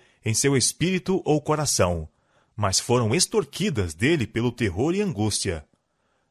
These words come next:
Moisés prometeu, entretanto, atender-lhe o pedido, pois não lhe daria ocasião para mais obstinação. O profeta saiu,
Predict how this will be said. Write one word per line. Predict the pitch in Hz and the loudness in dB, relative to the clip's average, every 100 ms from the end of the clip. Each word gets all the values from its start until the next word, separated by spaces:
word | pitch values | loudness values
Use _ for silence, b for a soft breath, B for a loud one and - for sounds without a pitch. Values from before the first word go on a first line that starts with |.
| - | -2
Moisés | 175 151 180 190 | 0 2 2 0
prometeu, | - 147 123 - 113 | -2 -2 -2 0 0
entretanto, | 101 98 95 139 156 101 95 b b | 2 -2 -2 0 0 -2 -4 b b
atender-lhe | 123 - 143 101 127 175 196 | -2 0 -2 0 2 2 -2
o | |
pedido, | 196 226 104 107 92 82 - _ _ _ | -4 -6 0 0 0 -4 -6 _ _ _
pois | 107 95 | -2 0
não | 117 156 | 0 0
lhe | 185 | 0
daria | 175 135 123 | 0 2 2
ocasião | 131 123 101 113 156 | 4 2 2 0 0
para | 147 147 | 0 0
mais | 120 135 139 - | 0 0 0 -2
obstinação. | 151 165 147 - 147 147 - 104 85 73 - _ _ _ _ | 0 2 0 -2 -2 -2 0 0 -2 -6 -18 _ _ _ _
O | 127 | 0
profeta | 165 160 165 175 190 | 2 2 2 0 2
saiu, | - 190 135 151 | 2 2 2 0